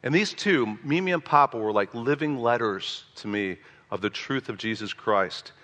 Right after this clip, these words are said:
because of the way their hearts have been softened and changed by the Holy Spirit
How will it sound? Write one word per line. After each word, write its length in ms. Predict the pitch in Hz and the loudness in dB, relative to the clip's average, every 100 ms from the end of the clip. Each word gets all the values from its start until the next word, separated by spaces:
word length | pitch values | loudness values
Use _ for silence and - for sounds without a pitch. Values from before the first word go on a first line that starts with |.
| - | -16
because 260 | - 107 104 | -6 -4 0
of 40 | |
the 60 | 104 | 0
way 180 | 98 107 | 2 2
their 160 | 98 | 2
hearts 420 | 87 - 127 120 - | -2 0 2 2 -4
have 100 | 92 | -12
been 100 | 90 | -10
softened 540 | - 127 113 - 92 | -2 2 2 2 -8
and 100 | 90 | -12
changed 600 | - - 117 95 82 - - - _ | -12 -8 -6 -6 -8 -14 -18 -20 _
by 100 | 95 | -2
the 80 | 92 | -2
Holy 280 | 101 98 92 | -2 -2 -2
Spirit 500 | - - 95 90 | -6 -6 -2 -2